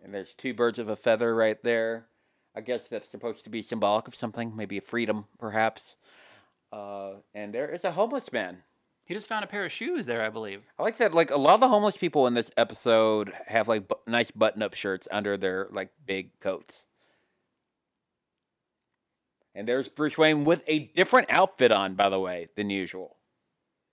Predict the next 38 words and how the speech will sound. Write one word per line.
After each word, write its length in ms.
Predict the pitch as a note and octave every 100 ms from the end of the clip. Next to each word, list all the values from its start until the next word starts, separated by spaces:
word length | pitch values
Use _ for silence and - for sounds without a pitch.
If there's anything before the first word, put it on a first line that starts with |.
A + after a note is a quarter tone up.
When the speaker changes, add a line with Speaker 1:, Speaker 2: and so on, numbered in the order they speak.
| _ _ _ -
Speaker 1:
Look, 340 | C3 A2+ - _
he's 200 | - A2
got, 140 | C3 G#2
like, 100 | G2
a 40 |
turtleneck 500 | - E3+ E3+ G2+ F#2+
on 180 | F#2 F#2+
under 200 | F#2+ G2
the 80 | F#2+
jacket. 400 | G2+ F2+ F2 - _ _ _ _
It's 100 | _
usually 300 | C#3+ D3+ D#3
that 240 | A#2+ G#2 G#2
yellow, 400 | B2+ C#3+ G2+ - _ _ _ -
uh, 100 | A2
mustard 380 | A2 G2+ G#2+ F2
shirt. 300 | G#2+ F2+ _
Speaker 2:
That's 160 | D#3+ -
true. 200 | E3 C#3
This 160 | D#3
is 120 | F#3+
more 200 | F3+ F#3+
of, 120 | F3 F#3
is 100 | E3+
this 140 | F#3+
more 120 | F#3+
casual? 500 | E3+ E3+ F3+ C4 D#4 _ _ _ _ -
Speaker 1:
Very 380 | C3 E3 E3+
more 240 | D3 D3 C#3+
casual, 600 | C3+ B2 A#2 A2+ F#2 F2
Bruce 240 | - G2+ -
Wayne. 300 | G2+ F2+ F2 _ _ _ _ _ _ _ _ _ _ _ _ _ _ _ G3
Speaker 2:
And 60 |
he's 100 | G#3
helping 320 | G#3+ G#3+ F#3+
this 160 | F3 E3+
nice 260 | E3 D#3 -
man, 400 | C#3+ C3 C3+ C3